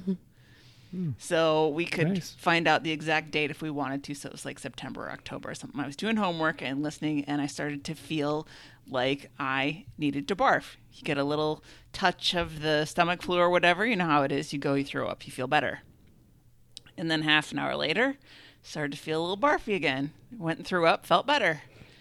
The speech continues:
Speaker 3: Half an hour later, went and threw up again, did not feel better, felt worse.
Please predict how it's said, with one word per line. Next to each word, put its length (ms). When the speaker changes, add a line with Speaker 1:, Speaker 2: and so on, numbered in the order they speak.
Speaker 3:
Half 320
an 60
hour 180
later, 440
went 180
and 80
threw 160
up 120
again, 340
did 120
not 240
feel 140
better, 340
felt 220
worse. 520